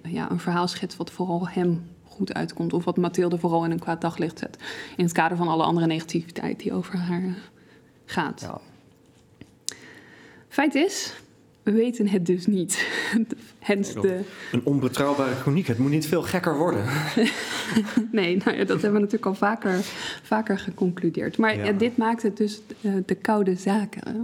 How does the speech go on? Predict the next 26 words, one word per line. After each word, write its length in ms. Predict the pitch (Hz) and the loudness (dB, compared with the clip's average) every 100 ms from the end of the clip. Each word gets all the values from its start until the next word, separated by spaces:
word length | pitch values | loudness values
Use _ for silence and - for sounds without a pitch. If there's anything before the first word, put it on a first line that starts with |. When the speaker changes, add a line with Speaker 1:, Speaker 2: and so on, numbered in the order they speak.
| 247 | -6
Speaker 2:
De 100 | 117 | -12
koude 320 | - - 127 110 | -4 -2 2 2
Speaker 1:
waar 80 | |
ik 60 | 180 | 2
mee 160 | 107 95 | 2 0
Speaker 2:
zaken. 160 | 92 | -2
Speaker 1:
begon. 0 | 101 - - - - - _ | -6 -12 -16 -18 -20 -20 _
We 120 | - 196 | -2 2
weten 320 | 202 202 175 | 2 2 -2
het 180 | 175 - | -2 -2
niet 200 | 175 - | -2 -2
zeker. 460 | 165 - 190 170 - - - - - | -4 -4 -6 -8 -12 -20 -20 -20 -8
Wat 100 | 220 | 0
denk 160 | 208 208 | 0 2
jij? 260 | 170 165 170 - - - _ _ _ _ - - - - - - - - - _ _ _ _ _ _ | 0 -4 -8 -16 -20 -20 _ _ _ _ -20 -20 -20 -20 -20 -20 -20 -20 -20 _ _ _ _ _ _
Speaker 2:
Ja, 540 | - 127 147 113 151 120 | -2 0 2 2 0 0
ik 140 | 123 | -2
weet 160 | 143 190 | -2 -2
het 120 | 117 | -2
niet. 300 | 92 - - - - _ _ - | -4 -8 -16 -20 -20 _ _ -12
Ik 140 | - | -10
vraag 260 | - 147 143 | -4 -2 -2
me 80 | - | -2
af 380 | 151 147 - - | -2 -2 -8 -4
of, 440 | - 127 - - - _ _ _ - | -2 -2 -6 -14 -20 _ _ _ -8
ehm, 680 | 120 113 107 107 107 104 | -2 0 0 0 -2 -2